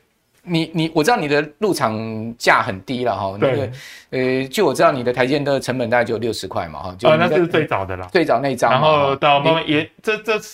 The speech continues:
Speaker 2: 大概这十年来都一路，
Speaker 1: 嗯。
Speaker 2: 一路买。
Speaker 1: 零-，零八、零九次贷风暴那时候买的
Speaker 2: 对。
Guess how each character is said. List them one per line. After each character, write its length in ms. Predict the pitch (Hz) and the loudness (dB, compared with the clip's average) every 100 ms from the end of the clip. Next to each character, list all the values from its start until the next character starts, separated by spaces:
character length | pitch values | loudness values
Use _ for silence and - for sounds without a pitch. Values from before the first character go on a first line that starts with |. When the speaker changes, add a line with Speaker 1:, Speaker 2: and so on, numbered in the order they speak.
| - | -6
Speaker 2:
大 100 | 185 | -2
概 120 | 185 | 0
这 120 | 180 | 0
十 120 | - | -2
年 160 | 135 127 | -2 0
来 120 | 113 | 0
都 200 | 117 135 | 0 -2
一 140 | 135 131 | -2 -2
路， 220 | 113 101 | -2 -4
Speaker 1:
嗯。 40 | |
Speaker 2:
一 80 | - | -4
路 140 | 120 107 | -2 0
买。 60 | |
Speaker 1:
零-， 200 | 135 120 120 | 0 0 -2
零 380 | 147 147 156 | -2 -2 2
八、 200 | 160 151 | 4 4
零 180 | 147 131 | 2 -2
九 180 | 131 104 | -2 -2
次 140 | - | 0
贷 160 | 127 120 | 2 2
风 160 | 120 113 | 0 -2
暴 120 | 110 | -2
那 100 | 107 | -4
时 100 | 98 | -6
候 60 | |
买 120 | 92 | -2
的 60 | |
Speaker 2:
对。 80 | 113 | -2